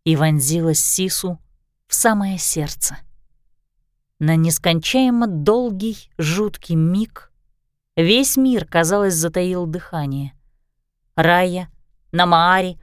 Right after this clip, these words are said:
и все остальные застыли в ужасе, а Сису попятилась и тяжело свалилась в воду.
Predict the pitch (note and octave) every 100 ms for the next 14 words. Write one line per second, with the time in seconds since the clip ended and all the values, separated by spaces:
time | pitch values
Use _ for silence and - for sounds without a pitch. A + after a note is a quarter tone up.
0 | - _ - F#3+ - A3 G#3+ G#3 A3+ A#3+
1 | A3+ G3+ G#3 - A#3+ A#3 G3+ G#3 D#3 C#3
2 | - D3 - _ _ _ _ _ _ -
3 | D#3 D#3 - C4 A3+ G3 E3+ - F3+ G#3
4 | A3 A3 - - _ _ _ _ _ -
5 | G#3 A#3+ A3+ C4 D#4+ D#4+ C#4 C4+ C4 B3+
6 | - F3+ D#3+ D#3 D3 D3+